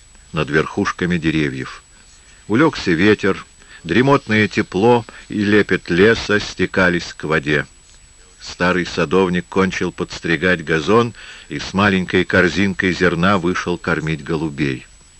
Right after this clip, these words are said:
Леннон видел, как белые голуби слетались к нему, а грациозные сизые вяхери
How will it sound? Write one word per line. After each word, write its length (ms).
Леннон 500
видел, 340
как 240
белые 360
голуби 480
слетались 720
к 80
нему, 320
а 140
грациозные 720
сизые 540
вяхери 500